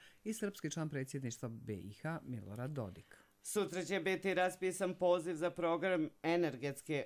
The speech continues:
Speaker 2: održivosti domaćinstava i privrede, u okviru koga će biti odabrano pedeset hiljada domaćinstava za instalaciju solarnih panela. Poziv će trajati trideset dana.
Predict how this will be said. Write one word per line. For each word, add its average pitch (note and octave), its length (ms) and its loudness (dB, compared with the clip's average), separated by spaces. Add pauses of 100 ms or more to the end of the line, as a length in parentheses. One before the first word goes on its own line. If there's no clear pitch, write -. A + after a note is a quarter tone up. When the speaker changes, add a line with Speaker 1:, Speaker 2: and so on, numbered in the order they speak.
Speaker 2:
održivosti D3 800 -2
domaćinstava C#3+ 920 2
i C3+ 60 0
privrede, B2+ 580 -2
u C3 100 4
okviru A#2+ 380 0
koga B2 300 -2
će B2 160 -6
biti B2+ 340 -2
odabrano A#2+ 720 0
pedeset A#2+ 560 -4
hiljada A2+ 420 -2
domaćinstava C#3 920 0
za B2+ 320 0
instalaciju B2+ 840 0
solarnih G#2+ 720 -2
panela. F#2+ 520 -4 (460)
Poziv B2 320 2
će A2+ 200 -4
trajati C3 480 0
trideset A#2 520 -4
dana. G#2 380 -4